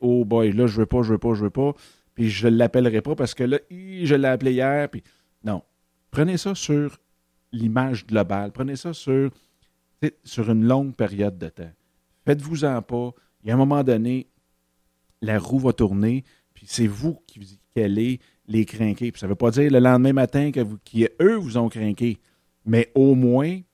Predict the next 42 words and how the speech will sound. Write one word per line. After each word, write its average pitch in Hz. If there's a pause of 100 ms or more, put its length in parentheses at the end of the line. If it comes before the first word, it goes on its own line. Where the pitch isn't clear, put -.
(800)
ils 107
vont, 123
ça 117
va 113
revenir. 113 (180)
Faites-vous-en 131
pas. 127 (260)
La 98
chose 156
à 127
faire, 180
par -
contre, 117 (480)
c'est -
d'aller 113
puis -
de 95
dire 135 (340)
merci. 127 (720)
De 110
vraiment 139
dire, 143 (160)
ou 113
de 123
pas 196
oublier 143
de 170
dire 135 (260)
merci, 139
ça 120
m'a 104
vraiment 139
fait 139 (100)
triper 135
de 127
te -
parler 117
hier, 117
c'est 101
vraiment 120
le 101
fun. 123